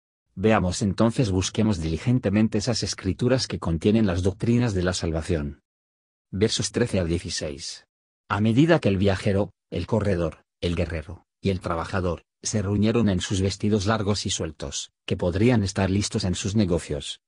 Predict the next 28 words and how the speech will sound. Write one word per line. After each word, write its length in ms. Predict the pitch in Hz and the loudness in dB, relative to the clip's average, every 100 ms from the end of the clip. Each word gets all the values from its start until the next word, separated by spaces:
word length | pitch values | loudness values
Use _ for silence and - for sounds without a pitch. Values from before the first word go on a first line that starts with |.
| - | -6
así 320 | 98 - 107 | -4 -2 -2
que 100 | - | 0
hacen 220 | 107 117 | 0 2
los 140 | 95 - | 2 0
cristianos 500 | 92 - 98 92 - | -4 -2 -2 -2 -2
por 160 | 107 | -4
sus 200 | - 82 | -4 -2
mentes 340 | 95 107 - - | 0 0 -2 -2
y 20 | |
afectos. 720 | 98 87 - - 73 - - _ _ _ _ - | -4 -4 -8 -8 -10 -12 -20 _ _ _ _ -14
Ser 260 | - 98 | -4 -2
sobrios, 580 | - 95 76 69 - - _ - | 0 -2 -2 -6 -10 -16 _ -4
y 100 | 92 | -2
vigilantes 600 | 90 107 98 101 90 - | -2 0 2 2 0 -2
contra 340 | 90 95 92 | -2 0 0
todos 320 | 120 110 107 | 2 2 2
los 100 | 101 | -2
peligros 460 | - 85 95 104 107 | -2 0 2 2 0
espirituales 720 | 101 101 92 90 92 101 92 | -2 0 0 0 0 0 0
y 40 | 90 | -2
enemigos, 600 | 85 90 82 76 - - _ | 0 -2 -2 -4 -10 -16 _
y 120 | - 104 | -4 -2
sea 220 | - 120 | 0 2
moderado 440 | 110 101 110 123 | 2 2 4 4
en 100 | 107 | 2
todas 380 | 98 113 117 104 | 2 2 2 0
las 160 | 98 - | -2 0
conductas. 840 | 82 82 - - 80 - - | -2 -2 -6 -10 -12 -12 -18